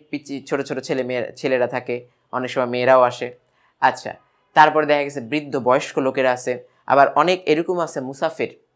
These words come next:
দূর থেকে সফর করে আসছে, তাড়াতাড়ি করে একটু যেতে হবে তাকে, কাজ আছে, ব্যবসায়ী লোক, তাদের যেন কষ্ট না হয় সেদিকে খেয়াল রেখে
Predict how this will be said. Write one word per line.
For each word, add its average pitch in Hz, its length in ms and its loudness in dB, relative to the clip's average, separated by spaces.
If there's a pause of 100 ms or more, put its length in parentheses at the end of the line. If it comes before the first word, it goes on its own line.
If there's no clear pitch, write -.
(500)
দূর 160 320 2
থেকে 156 180 -4
সফর 151 300 -2
করে 143 220 2
আসছে, 135 280 -2
তাড়াতাড়ি 135 360 -2
করে 135 160 -2
একটু 131 160 -6
যেতে 131 240 -2
হবে 131 200 0
তাকে, 123 400 -4 (220)
কাজ 143 260 8
আছে, 120 280 -2
ব্যবসায়ী 123 380 -4
লোক, 120 280 -4 (640)
তাদের 160 260 2
যেন 143 200 -6
কষ্ট 131 300 -12
না 123 160 -4
হয় 113 120 -8
সেদিকে 123 360 -10
খেয়াল 139 300 0
রেখে 147 340 -4